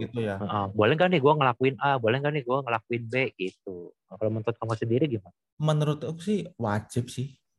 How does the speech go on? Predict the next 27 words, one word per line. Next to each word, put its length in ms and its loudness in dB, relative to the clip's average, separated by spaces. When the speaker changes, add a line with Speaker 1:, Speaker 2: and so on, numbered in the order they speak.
Speaker 1:
Gitu. 160 -8
Speaker 2:
Jadi 240 2
nggak 160 2
boleh, 640 2
nggak 240 0
boleh 320 0
enggak 240 -2
ya, 160 -2
harus, 480 -4
harus 240 -2
dapat 320 0
restu 240 -4
gitu 320 -6
ya? 40 -16
Speaker 1:
Iya. 360 4
Eh, 800 6
mungkin 320 4
terlepas 480 -2
dari 320 -2
pernikahan 720 -2
ya, 240 -8
pasangan 560 -2
ya, 240 -4
semuanya 400 2
ya 240 -2
pasti 320 -6
kita 400 -4